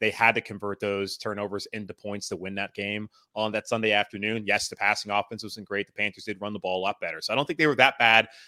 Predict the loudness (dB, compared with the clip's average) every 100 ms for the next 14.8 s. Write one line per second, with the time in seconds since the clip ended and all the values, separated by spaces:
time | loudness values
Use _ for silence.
0 | -6 -2 0 6 10 10 8 -6 -2 -2
1 | 4 4 4 2 2 4 2 2 0 -4
2 | -4 -4 0 0 0 -6 _ -14 -2 2
3 | 2 2 -4 -4 -4 -4 -4 0 0 0
4 | -4 0 0 -2 -4 -2 -2 -4 -4 -4
5 | -4 -4 -4 -2 -4 -4 -10 -10 -8 -8
6 | -4 -2 -4 -10 -16 -4 -2 -2 -6 -6
7 | -6 -6 -4 -2 -4 -8 _ -8 -6 -6
8 | -12 2 4 4 0 -2 -2 0 0 0
9 | -4 -4 -6 -4 -4 0 0 2 0 -4
10 | _ _ _ -4 -2 2 4 4 2 0
11 | 2 4 4 0 -4 -2 0 0 -2 0
12 | -2 0 2 2 0 -2 -2 0 0 0
13 | -4 0 0 2 -2 -4 -6 -10 -6 -6
14 | -6 -10 -8 -8 -8 -8 -6 -8